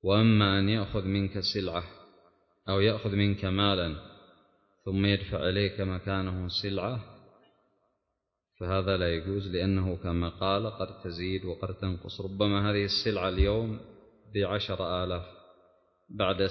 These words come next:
سنة تصير بعشرين ألفا، فلا يجوز له أن يشتري لك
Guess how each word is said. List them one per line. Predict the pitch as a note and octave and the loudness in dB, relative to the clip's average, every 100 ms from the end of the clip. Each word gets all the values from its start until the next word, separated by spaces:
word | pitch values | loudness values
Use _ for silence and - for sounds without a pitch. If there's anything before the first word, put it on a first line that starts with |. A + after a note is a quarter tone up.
| - | 0
سنة | A2+ A#2 G#2+ | 0 0 -2
تصير | F#2+ G#2+ G#2 | -2 0 0
بعشرين | F#2+ E2+ F2+ G2 G2 F#2 | -2 -4 -4 -4 -4 -4
ألفا، | F#2+ F#2 F#2 E2 E2+ - _ _ _ _ _ _ _ _ _ _ _ _ _ _ _ _ _ _ _ _ _ _ _ _ _ - | -4 -6 -4 -6 -8 -14 _ _ _ _ _ _ _ _ _ _ _ _ _ _ _ _ _ _ _ _ _ _ _ _ _ -2
فلا | G#2 B2+ | 4 6
يجوز | C#3 B2+ A#2 | 4 2 2
له | A2 G#2+ G#2+ F#2+ | 4 4 4 2
أن | G#2 | 2
يشتري | G2+ G2+ - A2+ G#2+ G2+ G2+ | 2 2 0 0 4 6 6
لك | G2+ | 2